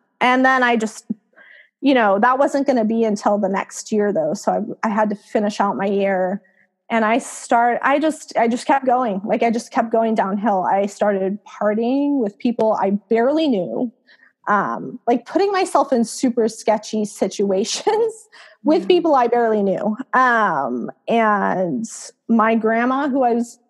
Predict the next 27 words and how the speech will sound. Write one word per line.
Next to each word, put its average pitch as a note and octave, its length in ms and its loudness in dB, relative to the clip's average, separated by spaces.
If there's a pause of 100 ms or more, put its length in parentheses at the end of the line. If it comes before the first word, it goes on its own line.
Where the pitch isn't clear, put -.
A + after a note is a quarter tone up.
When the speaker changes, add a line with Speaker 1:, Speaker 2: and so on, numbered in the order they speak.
(220)
Speaker 1:
very A3 300 0
close G#3+ 340 -4
to, G#3+ 180 -2
had G#3 160 0
a G3+ 60 -2
massive G3+ 480 -4
stroke, G#3 460 -2 (640)
Speaker 2:
Mm-hmm. G3+ 80 -6
Speaker 1:
um, F3+ 500 -4 (420)
right A3+ 400 0
before A3 420 -2
the G#3+ 100 -4
second G#3+ 400 -4
semester G3 460 -4
of G3+ 60 -2
my F#3 160 -4
freshman G#3 420 -4
year, F#3+ 460 -2
and G3+ 400 -2 (180)
she A3 380 -4
was G3+ 200 -2
left - 540 -4
paralyzed G#3+ 840 0
and G3+ 480 -4
unable G3+ 380 0
to G#3+ 140 -6
talk. - 300 -8